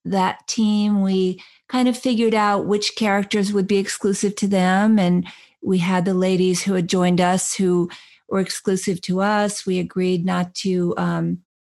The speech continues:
try to have exclusivity over any experts in the field. Um, so those were kind of the, a basic understanding that we reached with them. But yeah, besides that, we just had no idea what they were up to. And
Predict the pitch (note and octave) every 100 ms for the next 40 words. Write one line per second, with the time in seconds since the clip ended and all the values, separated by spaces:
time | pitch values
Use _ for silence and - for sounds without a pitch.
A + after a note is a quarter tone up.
0 | _ _ _ - - F#3+ F#3 F3 - _
1 | - G3 G#3 G3 - F3+ - - F#3 -
2 | F#3 F#3 F#3 - F3 F3 - F3+ F3 F3+
3 | - - F#3 - F3+ F3 - F#3+ F#3+ F#3
4 | F#3+ G3 - _ _ _ _ F#3+ F3 F3
5 | F3 E3+ F3 F3 F3 - - G3 F3+ F3
6 | E3+ G3 F#3+ F#3+ G3 F#3 - _ - G3
7 | F#3+ G3 F#3+ - - - G#3+ A3+ A3+ A#3
8 | A3+ G#3 G3+ F#3+ A3 A3+ B3+ A3 A3 B3
9 | F#3+ D#3 F#3+ G3 F#3 F#3+ F#3 F#3+ F#3 F#3+
10 | F#3 F#3 F3 F3+ F3 G3 A3+ G#3+ E3+ F#3
11 | F#3+ F3+ F3+ G3 G3+ G3 F3 F3 F3 -
12 | - _ _ _ _ _ - F3+ F3+ F#3
13 | F#3+ F#3+ F#3 F#3 D3 F3+ F#3+ G#3+ G3 F#3+
14 | B3 - G3 E3+ D#3 - F3 E3+ F3 E3+